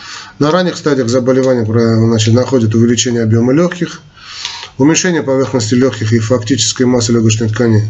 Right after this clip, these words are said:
происходит только при тяжелом течении заболевания. Исследование позволяет неинвазивно определять массу и объем легких. У больных с недостаточностью альфа-один антитрипсина, э, томография высокого разрешения выявляет невидимую на обычных рентгенограммах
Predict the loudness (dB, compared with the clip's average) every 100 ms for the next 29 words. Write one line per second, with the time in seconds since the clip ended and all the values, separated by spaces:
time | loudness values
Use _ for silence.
0 | -4 -2 0 0 0 2 2 2 0 -4
1 | -8 -20 -20 -2 0 2 0 2 2 2
2 | -2 -4 -2 0 2 2 2 2 4 2
3 | 0 -6 -16 -20 -18 -16 -18 -8 -4 -2
4 | 0 0 -2 -2 0 2 2 2 2 2
5 | 2 0 0 0 -2 0 2 2 2 2
6 | 0 -2 -2 0 0 2 2 2 -2 -4
7 | -8 -8 -14 _ -20 -20 -20 -18 -20 -4
8 | 0 2 2 0 0 0 0 0 -2 -2
9 | -2 0 0 0 0 0 2 2 2 0
10 | 0 0 0 0 2 2 0 -4 -4 -2
11 | 0 2 2 0 0 2 0 0 0 0
12 | 0 0 0 2 2 2 2 2 2 4
13 | 2 0 0 0 2 2 2 4 4 2
14 | 0 -2 -2 0 2 2 2 0 0 -2